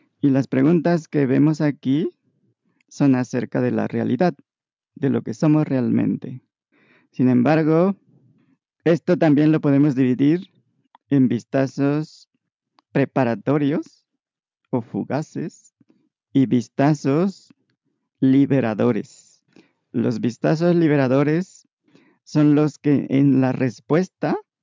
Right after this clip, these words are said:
traen el reconocimiento de que lo que somos es conciencia universal, infinita, ilimitada.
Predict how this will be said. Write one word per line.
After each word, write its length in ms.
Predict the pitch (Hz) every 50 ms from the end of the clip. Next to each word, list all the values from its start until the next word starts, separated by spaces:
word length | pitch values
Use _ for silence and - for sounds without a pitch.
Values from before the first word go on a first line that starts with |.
| _ _ _ _ _ _ _ _ _ _ _ _ _
traen 380 | - 139 143 147 151 156 151
el 140 | 156 151 139
reconocimiento 1200 | - 139 127 - 131 127 123 113 - 127 117 117 123 135 151 156 160 143 135 _ 143 147 247 320 311 _ _ _ _ _ _ _ _ _ _ _ _ _ _ _ _ _
de 200 | 123 104 123 127
que 160 | _ - 131
lo 160 | 120 113 113
que 140 | 104 - 107
somos 640 | 95 - 156 170 196 196 233 320 - - _ _ _ _ _ _ _ _ _ _ _ _ _ _ _ _
es 200 | - 127 123 -
conciencia 720 | _ - 131 131 127 120 - 143 127 131 139 - 147 135 127
universal, 680 | 120 117 104 - - - - - 123 - - - - _ _ _ _ _ _ _ _ _ _ _ _ _ _ _ _ _
infinita, 680 | 127 127 123 127 - 123 110 117 120 110 _ 110 110
ilimitada. 720 | - 107 101 101 101 101 101 _ - 107 104 - 127 -